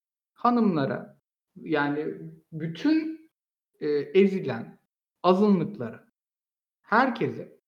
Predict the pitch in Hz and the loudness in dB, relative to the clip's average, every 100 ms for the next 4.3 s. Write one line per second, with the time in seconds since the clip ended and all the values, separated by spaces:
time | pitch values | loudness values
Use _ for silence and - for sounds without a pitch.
0 | _ _ - 147 156 160 165 180 190 185 | _ _ -6 -2 -2 -2 -2 -2 -2 -2
1 | 151 143 165 160 170 170 170 208 151 147 | -2 -4 -4 -4 -4 -6 -4 -6 -4 -6
2 | 151 156 131 127 - 147 - - 139 143 | -4 -6 -6 -8 -8 -10 -10 -8 -6 -4
3 | 143 135 131 - 123 - 123 127 - 139 | -6 -6 -8 -8 -10 -8 -8 -8 -12 -12
4 | - 165 208 | -12 -12 -16